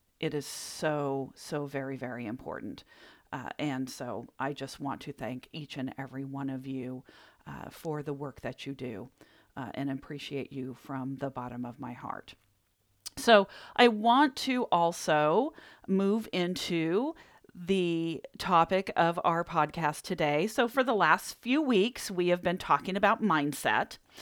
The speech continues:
uh, and s-, we dove into kind of the three questions that I introduced around mindset about three, four weeks ago. And so those questions were, do you focus on what you can control or what you can't?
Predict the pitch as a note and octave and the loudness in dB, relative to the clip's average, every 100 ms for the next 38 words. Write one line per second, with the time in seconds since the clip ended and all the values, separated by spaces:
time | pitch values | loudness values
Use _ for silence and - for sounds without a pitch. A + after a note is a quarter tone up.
0 | - - - - F3+ E3+ - F#3 F3+ F3+ | -16 -18 -6 6 8 8 6 4 4 0
1 | - - - F#3 F#3 F3+ D#3 F3 F#3+ G#3 | -6 -12 -10 -8 -4 -4 4 6 6 4
2 | - F#3+ F#3 G3 - F#3 E3+ F3 G3 A3+ | 0 -2 0 0 0 2 2 2 -2 -4
3 | - - - A#3 G#3+ F#3+ F#3 - G3+ A#3 | -14 -20 -6 0 0 2 -2 -2 -2 0
4 | C4+ C#4 B3 F#3+ - G#3 G#3+ - F3+ E3 | 0 2 4 4 2 0 0 2 4 4
5 | E3 - G#3 A3 G#3 B3+ - F3 D3+ D3+ | 2 0 -2 -2 -2 -4 -2 0 0 2
6 | D3+ D3+ C#3+ D#3 C#3 C3 - D3 C#3+ C#3 | 2 0 0 4 4 2 -2 0 2 0
7 | - - C#3+ D#3 D#3 - E3 E3+ G4 - | -2 -12 -8 -6 -8 0 0 2 0 0
8 | F#3 A2+ - - - - - F3+ F3+ F3+ | -2 -2 -2 -6 -18 -20 -6 0 0 2
9 | F3+ E3 E3+ - D#3 - F3+ E3+ D#3 D#3 | 2 2 0 2 2 2 -4 -6 -4 -4
10 | D#3+ D3+ D#3 E3 - D3+ D3 D#3+ E3 D3 | -4 -4 -6 -6 -2 -2 -2 -4 -2 -2
11 | D3 D#3 D3+ - C#3+ D3 E3 E3 - D#3 | -2 -6 -10 -6 -4 -4 -6 -8 -2 -2
12 | F3+ E3+ D#3 - G#3+ - E3 C#3 F#3 C4+ | -2 -2 -4 -4 -10 -8 -6 -2 -2 -4